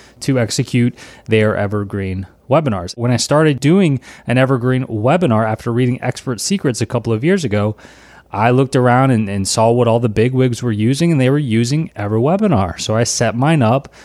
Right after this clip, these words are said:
like other people were doing. And yes, I had a fake chat going. Well, it wasn't a fake chat. It was a chat that I had exported from a live webinar I did,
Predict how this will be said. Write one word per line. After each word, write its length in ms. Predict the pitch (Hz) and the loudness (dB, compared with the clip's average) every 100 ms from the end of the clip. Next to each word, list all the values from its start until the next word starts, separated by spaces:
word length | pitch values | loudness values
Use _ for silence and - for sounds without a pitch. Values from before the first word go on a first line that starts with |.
| - - - | -20 -20 -6
like 460 | 101 104 107 107 - - | 0 2 2 0 -10 -12
other 220 | 104 104 113 | -6 -2 -2
people 320 | - 127 170 | -2 -2 0
were 140 | 175 | 0
doing. 420 | 147 101 101 165 - - - - - 110 | 0 0 0 -2 -6 -14 -20 -20 -12 -4
And 420 | 107 113 113 98 | 0 2 2 0
yes, 380 | 104 127 139 135 | 0 0 0 0
I 80 | |
had 560 | 120 - 107 113 135 120 | 0 0 -2 0 -2 -4
a 100 | - | -8
fake 300 | - 107 123 | -4 -2 -2
chat 280 | - 120 104 | -2 -2 -2
going. 260 | 101 107 151 | -4 -2 0
Well, 100 | 180 | 2
it 40 | |
wasn't 200 | 185 196 | 2 0
a 60 | - | 0
fake 260 | 147 120 | 0 0
chat. 320 | - 104 127 - | -2 -2 -2 -2
It 100 | 117 | 0
was 200 | 117 117 | 2 2
a 200 | 113 110 - | 0 -2 -10
chat 380 | - 143 143 - | -2 0 2 2
that 120 | 117 | 2
I 100 | 113 | 2
had 120 | 113 | 2
exported 720 | 123 - - 117 110 117 120 - - | -2 -4 -4 -2 0 0 -4 -8 -18
from 440 | - - 113 117 | -10 -2 0 0
a 60 | 107 | 0
live 240 | 107 123 127 | 2 2 2
webinar 340 | 104 104 95 | 0 -2 -4
I 140 | 92 | -6
did, 340 | 90 90 98 | -8 -8 -8